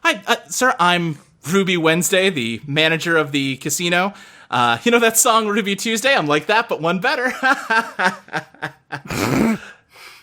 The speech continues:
So how much did you bet here? And the man looks down and says, Oh, yeah, you know, I just, uh, I, I bought, uh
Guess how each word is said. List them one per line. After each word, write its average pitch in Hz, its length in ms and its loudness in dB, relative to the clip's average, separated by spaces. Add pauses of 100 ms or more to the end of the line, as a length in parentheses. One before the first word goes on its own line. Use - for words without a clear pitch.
(120)
So - 180 2
how 262 280 0
much 415 260 -2
did 240 240 -4
you 285 100 0
bet 277 400 -4
here? 107 540 -2
And 147 160 -2
the 143 60 0
man 147 200 4
looks 139 160 -4
down 139 120 -2
and 143 120 -6
says, - 80 -16 (140)
Oh, 196 60 0
yeah, 285 200 4
you 156 120 -6
know, 220 240 2
I 143 160 -2
just, 175 320 -4
uh, 135 320 0 (420)
I, 123 120 -8 (100)
I 135 80 -6
bought, 165 420 -2 (340)
uh 139 140 -6